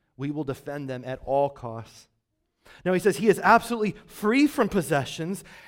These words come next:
and bound to Christ alone. That is our identity.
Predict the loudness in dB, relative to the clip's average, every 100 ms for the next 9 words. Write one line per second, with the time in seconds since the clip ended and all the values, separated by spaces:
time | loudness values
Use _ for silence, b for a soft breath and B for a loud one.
0 | B -8 -2 2 4 4 2 0 -6 -14
1 | -10 -2 0 0 -4 -12 -20 _ _ _
2 | -6 -4 -6 -8 -12 -18 _ _ _ _
3 | _ _ _ _ _ _ _ _ _ _
4 | _ _ _ -4 -2 -2 -4 -4 -6 -8
5 | -10 -12 -14 -20